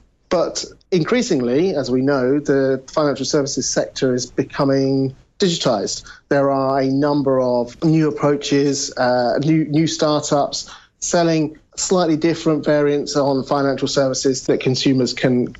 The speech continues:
uh, get apps for on their mobile phones or enable them to, uh, develop new approaches to managing their finances. And then now the new regulations that have come out to open up the banking sector add a new dimension for that, and that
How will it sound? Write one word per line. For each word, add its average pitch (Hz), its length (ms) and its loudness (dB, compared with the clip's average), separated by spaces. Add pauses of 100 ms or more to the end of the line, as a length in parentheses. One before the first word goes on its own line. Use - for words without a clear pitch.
uh, 113 200 0
get - 400 -2
apps - 360 -2
for 123 340 2
on 120 100 0
their 120 100 0
mobile 127 340 2
phones 131 540 0
or 123 260 0 (280)
enable 127 280 2
them 123 180 2
to, 120 460 2
uh, 110 440 0
develop 123 420 0
new 139 200 2
approaches 123 480 -2
to - 60 -2
managing 120 340 0
their 120 100 0
finances. 139 760 -2 (280)
And 165 180 2
then 165 260 0
now 160 180 2
the 151 100 2
new 175 220 2
regulations 151 680 0
that 139 100 0
have 131 140 -4
come 139 180 -4
out 131 320 -4 (140)
to 127 260 0
open 143 300 0
up 170 120 0
the 165 60 -2
banking 123 380 -2
sector 123 480 -2 (260)
add 139 140 0
a 131 80 0
new 139 240 2
dimension 135 640 0
for - 100 -6
that, 120 180 0
and 135 120 0
that - 180 -2